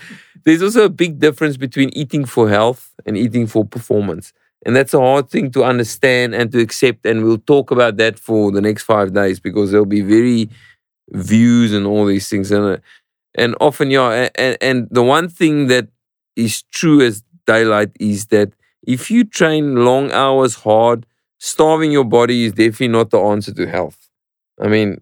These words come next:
not mental health and not your own health either, because you will break eventually. You will break, your body will break down, your life will become a misery, and it's not sustainable. So, y-,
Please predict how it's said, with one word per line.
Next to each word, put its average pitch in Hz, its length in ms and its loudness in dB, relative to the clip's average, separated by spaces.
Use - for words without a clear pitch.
not 127 340 0
mental 135 400 -2
health 131 420 0
and 113 140 0
not 120 200 0
your 110 180 2
own 113 140 0
health 98 280 0
either, 98 320 0
because 98 640 -2
you 110 200 0
will 120 180 4
break 95 380 -2
eventually. 85 560 -12
You 127 200 2
will 156 220 4
break, 123 480 -2
your 113 120 0
body 131 280 2
will 147 180 4
break 113 340 0
down, 107 500 -2
your 107 440 2
life 120 220 2
will 139 80 -2
become 120 380 -2
a 107 60 -2
misery, 98 640 -2
and 98 120 0
it's 95 280 -6
not 104 180 0
sustainable. 87 680 -10
So, 104 300 2
y-, 80 280 -6